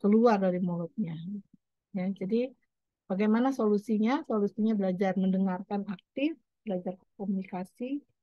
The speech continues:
dan lebih banyak mendengar daripada, eh, buru-buru menanggapi.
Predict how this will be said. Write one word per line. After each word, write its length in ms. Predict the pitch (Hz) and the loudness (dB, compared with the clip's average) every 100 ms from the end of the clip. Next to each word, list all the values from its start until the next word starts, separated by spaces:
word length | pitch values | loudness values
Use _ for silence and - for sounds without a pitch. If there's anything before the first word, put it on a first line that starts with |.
| _ _ _ _ _ | _ _ _ _ _
dan 520 | 202 208 202 202 196 190 190 196 | -2 2 2 2 0 0 0 0
lebih 300 | 214 208 214 - - - _ _ _ _ _ _ _ - | 0 2 2 0 -18 -20 _ _ _ _ _ _ _ 0
banyak 260 | 202 208 208 214 | 2 4 2 2
mendengar 420 | 202 196 208 202 196 | 2 2 0 -2 -4
daripada, 760 | 185 180 170 175 185 196 202 202 _ _ _ _ _ _ _ _ | -8 -10 -12 -10 -8 -6 -8 -10 _ _ _ _ _ _ _ _
eh, 340 | 180 170 170 165 165 180 - - 214 208 - | -10 -10 -10 -12 -12 -12 -14 -8 -6 -6 -4
buru-buru 440 | 202 208 190 196 202 202 | 0 2 2 0 2 2
menanggapi. 580 | 185 175 208 202 - | 0 -6 -10 -12 -14